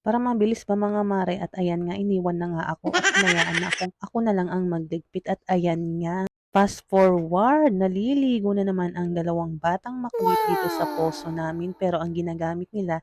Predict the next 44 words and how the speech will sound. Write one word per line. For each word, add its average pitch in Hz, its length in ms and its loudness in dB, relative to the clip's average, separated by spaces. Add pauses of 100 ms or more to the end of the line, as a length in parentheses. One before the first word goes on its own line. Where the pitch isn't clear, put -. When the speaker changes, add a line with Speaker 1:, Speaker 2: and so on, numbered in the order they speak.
Speaker 1:
is 196 280 -6
yung 180 420 0
hose. 160 580 -4 (140)
Fast 180 320 2
forward 175 400 4
ulit, 180 260 2
mga 180 220 0
mami, 170 400 0
ayan, 180 260 0
umaaway 233 560 4
Speaker 2:
Wow! 294 60 2
Speaker 1:
naman 247 240 0
ang 196 160 -4
mami, 175 400 -4
yung 180 100 -8
sabay 175 320 -4
sayaw. 180 580 -4
Ayan, 175 600 -4
naadik-adik 196 880 0
na 196 80 0
sa - 160 -4
pagtitiktok - 880 -4
ang 180 100 2
mare 170 540 4
nyo. 165 420 0
Diyos 170 380 -4
ko. 226 400 0
Speaker 2:
Wow! - 80 -2
Speaker 1:
At - 200 -4
eto 190 280 -2
nga, 190 160 -2
fast - 260 -10
forward 175 460 4
na 190 100 0
naman, 175 300 0
kumain 208 500 2
pala 190 300 2
kami 180 240 0
sa 170 160 2
labas 160 340 -2
at 170 140 -12
dito 165 180 -4
po 175 220 -8
sa 247 320 0